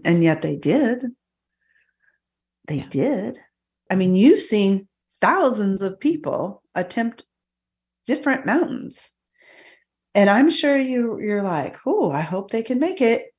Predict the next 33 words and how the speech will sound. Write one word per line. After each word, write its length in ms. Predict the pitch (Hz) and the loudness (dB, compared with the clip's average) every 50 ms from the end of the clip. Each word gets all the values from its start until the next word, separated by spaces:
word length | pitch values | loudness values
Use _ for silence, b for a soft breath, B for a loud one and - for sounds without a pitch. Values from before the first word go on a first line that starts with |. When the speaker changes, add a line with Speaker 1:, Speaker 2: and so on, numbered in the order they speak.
| _ - - | _ -2 0
Speaker 1:
And 200 | 208 202 202 208 | 2 2 2 2
then 200 | 233 262 277 294 | 2 2 2 2
they 120 | 285 262 | 0 0
come 300 | 262 - 277 262 247 247 | 0 0 0 0 0 0
back 260 | 262 254 254 254 254 | 0 -2 -2 -4 -4
with 160 | 262 254 247 | -6 -6 -6
a 80 | 240 240 | -6 -8
freaking 360 | - 240 247 247 262 240 220 | -6 -8 -8 -6 -4 -4 -2
red 240 | 220 226 240 208 196 | -2 -2 -4 -4 -2
bib. 260 | 233 277 349 311 269 | -2 -2 0 -2 -4
And 80 | - 185 | -6 -8
you're 140 | 175 165 165 | -8 -6 -6
like, 200 | 156 143 143 - | -6 -8 -10 -14
"Holy 380 | - - 285 294 277 - - _ | -14 -12 -12 -12 -12 -14 -18 _
crap, 400 | - - 226 - - - - - _ - | -18 -16 -14 -14 -14 -14 -16 -20 _ -20
like, 200 | - - - _ _ _ b b b b b b b b b _ _ _ _ - | -20 -20 -20 _ _ _ b b b b b b b b b _ _ _ _ -14
that 220 | 294 320 311 208 | -12 -12 -12 -12
was 140 | - - 147 | -14 -14 -12
amazing." 720 | 135 131 185 320 440 370 - - - - - - - - - - _ _ _ _ _ _ _ _ _ _ _ _ _ _ _ _ - | -10 -6 -4 -2 -2 -2 -4 -6 -8 -10 -12 -12 -14 -16 -18 -20 _ _ _ _ _ _ _ _ _ _ _ _ _ _ _ _ -4
Speaker 2:
As 180 | 208 214 196 | -4 -2 0
we're 120 | 202 202 196 | 0 -2 -2
thinking 240 | - 247 240 233 | -2 -2 -4 -2
about 200 | 202 185 180 170 | -2 -2 -2 -2
that, 220 | - 160 147 - - - | -2 -2 -4 -4 -6 -4
are 140 | - 180 190 | -4 -4 -4
we 420 | 175 180 208 202 202 202 190 160 151 _ | -4 -6 -6 -6 -6 -6 -6 -8 -10 _
judging 720 | - - 170 190 175 185 220 214 214 - 302 359 403 392 | -14 -8 -4 -2 0 0 -2 -4 -6 -6 -4 -4 -4 -6
people? 680 | - - - 381 392 392 - 415 403 403 415 392 - - - | -8 -8 -6 -6 -6 -4 -2 -2 -2 -2 -2 -4 -4 -4 -4
Is 180 | 220 233 - - | -4 -4 -4 -4
it, 200 | 226 185 - _ | -6 -6 -6 _
is 200 | - 226 214 202 | -4 -4 -2 -2
it 120 | 214 - - | -4 -4 -4
us 340 | 190 226 254 - - - | -4 -6 -6 -6 -10 -14